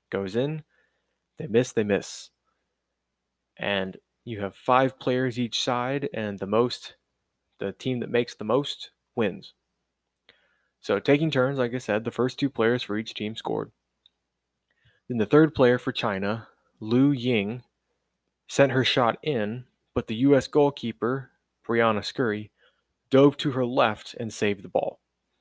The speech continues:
Christine Lilly and Mia Hamm each made their penalty kicks,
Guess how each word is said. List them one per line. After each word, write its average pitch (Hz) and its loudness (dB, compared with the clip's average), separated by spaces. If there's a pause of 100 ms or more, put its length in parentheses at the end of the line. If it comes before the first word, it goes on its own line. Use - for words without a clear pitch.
(2250)
Christine 160 2
Lilly 120 2 (260)
and 117 -2
Mia 127 2
Hamm 113 -2 (260)
each 143 -2
made 117 0
their 156 6
penalty 101 -4
kicks, - -12